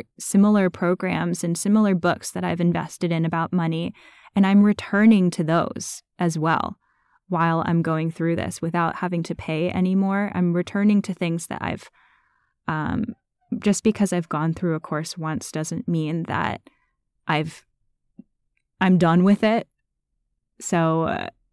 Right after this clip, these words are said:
it's drawing on, uh,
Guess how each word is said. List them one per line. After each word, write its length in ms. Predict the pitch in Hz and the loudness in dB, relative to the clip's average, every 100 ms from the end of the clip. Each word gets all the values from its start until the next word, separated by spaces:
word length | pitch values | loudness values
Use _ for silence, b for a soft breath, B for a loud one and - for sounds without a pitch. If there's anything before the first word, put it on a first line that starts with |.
| _ _ _ _ _ - | _ _ _ _ _ 0
it's 200 | 190 - | 0 0
drawing 460 | 202 185 185 180 - | 2 2 2 0 0
on, 540 | 170 170 165 165 175 - _ _ _ _ _ _ _ _ _ _ _ | 0 0 -2 -2 -2 -6 _ _ _ _ _ _ _ _ _ _ _
uh, 480 | 190 175 165 160 165 | -4 -2 -2 -2 -4